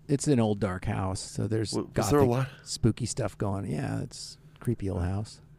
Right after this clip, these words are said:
Speaker 2: I just, uh, not as familiar with old, older horror movies, and I don't remember a lot of that. "Don't go in there" kind of, uh, scenes that we see so often in horror films now.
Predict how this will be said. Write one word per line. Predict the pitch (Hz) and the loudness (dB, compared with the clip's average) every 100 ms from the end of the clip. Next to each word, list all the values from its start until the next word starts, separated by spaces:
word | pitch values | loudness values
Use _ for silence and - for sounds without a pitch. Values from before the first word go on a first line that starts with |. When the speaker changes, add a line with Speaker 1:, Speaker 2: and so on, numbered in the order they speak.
| - - 143 | -20 -14 -8
Speaker 2:
I | |
just, | 135 165 - - - | -6 -6 -8 -12 -16
uh, | - - - | -16 -18 -8
not | 107 107 95 | -4 -2 -2
as | 95 | -4
familiar | - 98 95 92 | -2 0 0 0
with | 90 - | -2 -2
old, | 101 98 95 90 - - - - | 0 2 0 -6 -12 -20 -20 -4
older | 107 98 98 | 0 0 0
horror | 98 95 92 | 0 0 0
movies, | 78 73 90 - | -2 -2 -6 -6
and | 92 | -8
I | |
don't | - - | -8 -8
remember | - 95 98 - | -6 -6 -4 -4
a | - | -4
lot | - - | -6 -6
of | - - - | -10 -14 -12
that. | - - - - - - - - - - - - - | -10 -10 -14 -20 -20 -20 -20 -20 -20 -20 -20 -16 -6
"Don't | 127 139 | -4 -2
go | 170 170 | -2 0
in | 175 | 0
there" | 156 131 | 0 0
kind | 104 107 92 | 0 0 2
of, | 80 - | -2 -4
uh, | 110 95 - - | -4 -4 -6 -14
scenes | - 101 76 69 | -6 -4 -2 -4
that | - | -6
we | 71 | -6
see | - 67 | -6 -8
so | - 80 | -6 -6
often | 69 67 - - | -6 -8 -8 -8
in | |
horror | - - - | -8 -8 -8
films | - 50 - | -10 -10 -10
now. | 50 50 | -12 -12